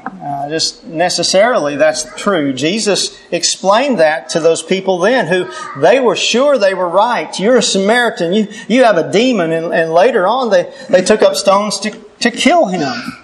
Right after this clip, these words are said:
They thought they were justified. They thought they understood Jesus. But the problem was, Jesus said, "You're of your father the devil, and the desires of your father you want to do."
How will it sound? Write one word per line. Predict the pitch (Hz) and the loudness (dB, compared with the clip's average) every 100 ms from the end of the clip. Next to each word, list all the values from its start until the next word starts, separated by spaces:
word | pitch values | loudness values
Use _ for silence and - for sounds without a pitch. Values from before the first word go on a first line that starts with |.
| _ - | _ -4
They | 226 277 | 0 0
thought | - 262 233 | 2 0 2
they | 240 254 | -2 -2
were | 233 | 0
justified. | 190 262 254 220 - 156 139 127 - | 0 -2 -2 -4 -2 -2 -2 -6 -4
They | 185 240 | -2 0
thought | 269 269 | 2 4
they | 269 269 | 4 2
understood | 254 233 - 262 208 | 0 0 0 0 0
Jesus. | 170 175 143 135 | -2 -2 -4 -6
But | - | -10
the | - | -2
problem | 220 269 247 160 | 2 2 0 0
was, | 156 175 226 - - - _ _ - - - - - - - | 2 0 -2 -8 -20 -20 _ _ -20 -12 -8 -6 -8 -14 -4
Jesus | 170 233 208 | -2 0 2
said, | 208 208 | 2 2
"You're | 208 214 | 2 2
of | 190 | -2
your | 202 | 0
father | 202 202 202 | 2 2 0
the | 202 202 | -4 -2
devil, | 233 269 170 143 - | 0 0 0 -2 -2
and | 185 185 180 | -2 -2 -2
the | |
desires | 170 175 208 214 214 202 | -2 0 2 2 0 -2
of | 196 | -4
your | 180 170 | -2 -2
father | - 226 262 202 214 | 2 4 4 2 0
you | 240 | 0
want | 240 170 185 | 2 2 2
to | 240 | -4
do." | 214 302 240 139 135 | -2 0 2 0 -4